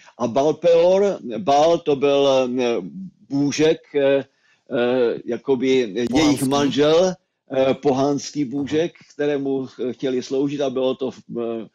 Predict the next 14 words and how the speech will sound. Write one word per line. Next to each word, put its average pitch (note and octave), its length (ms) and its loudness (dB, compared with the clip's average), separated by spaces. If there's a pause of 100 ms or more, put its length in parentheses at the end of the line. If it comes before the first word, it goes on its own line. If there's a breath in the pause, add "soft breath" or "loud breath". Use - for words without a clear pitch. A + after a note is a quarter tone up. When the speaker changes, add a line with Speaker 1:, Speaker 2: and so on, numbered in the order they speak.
(180)
Speaker 1:
v - 180 -20
Peoru. C3+ 600 2 (580 soft breath)
Eh, B2 260 -2 (260)
tehdy E3 480 2
se D#3 160 -8
stalo, E3 440 -2
že, D#3 280 -2 (140)
eh, B2 960 -6
boží C#3 380 0
lid E3+ 240 2 (200)
byl C3+ 380 -2 (100)
hrozně D#3 400 -2
přitahován D#3 920 -2 (260)
modloslužbou, D#3+ 1300 0